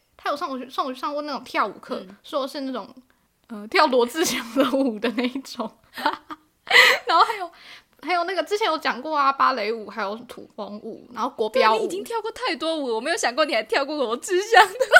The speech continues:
Speaker 2: <laughs>
Speaker 1: 可是我都忘记了。
Speaker 2: 太突然了。
Speaker 1: 就会跳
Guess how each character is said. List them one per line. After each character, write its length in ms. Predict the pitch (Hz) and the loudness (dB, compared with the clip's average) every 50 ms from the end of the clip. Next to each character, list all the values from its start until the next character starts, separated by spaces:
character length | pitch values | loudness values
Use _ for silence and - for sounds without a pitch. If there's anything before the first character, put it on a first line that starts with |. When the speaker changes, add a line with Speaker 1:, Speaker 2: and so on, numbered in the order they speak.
| 762 855 932 - 719 807 - - 679 494 554 659 587 508 - _ _ _ | 6 6 8 10 10 10 10 8 6 4 4 0 -6 -10 -14 _ _ _
Speaker 2:
<laughs> 60 | - - - - - - - | -8 -8 -6 -6 -8 -6 -6
Speaker 1:
可 80 | - 359 | -2 0
是 60 | - | 0
我 120 | 381 269 | 0 0
都 120 | 226 233 233 | 0 -2 -2
忘 180 | 240 254 247 | 0 0 -2
记 60 | 233 240 | 0 0
了。 300 | - - - 240 220 - | 0 -2 -2 -2 -4 -4
Speaker 2:
太 240 | - - 440 427 440 | 0 2 2 2 4
突 120 | - - 523 494 466 480 494 466 494 | 6 6 8 8 8 8 6 6 6
然 300 | 254 294 285 277 285 302 | 8 8 6 4 2 2
了。 40 | 320 | 2
Speaker 1:
就 80 | 320 | 4
会 80 | 320 320 339 453 | 6 8 8 8
跳 100 | - - | 8 6